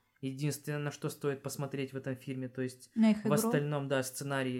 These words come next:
Speaker 1: э, дико проседает.
Speaker 2: Мгм.
Speaker 1: Другим же нравится все.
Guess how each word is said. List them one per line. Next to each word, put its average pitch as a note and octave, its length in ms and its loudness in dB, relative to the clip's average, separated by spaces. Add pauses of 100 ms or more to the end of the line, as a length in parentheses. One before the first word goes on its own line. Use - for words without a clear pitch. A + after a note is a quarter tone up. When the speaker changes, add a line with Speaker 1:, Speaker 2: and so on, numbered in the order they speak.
Speaker 1:
э, G2+ 340 -6
дико B2+ 340 -4
проседает. B2 640 -4 (420)
Speaker 2:
Мгм. G#3 480 4
Speaker 1:
Другим C3+ 320 0
же C3 120 -2
нравится B2+ 480 0
все. D#3+ 540 -6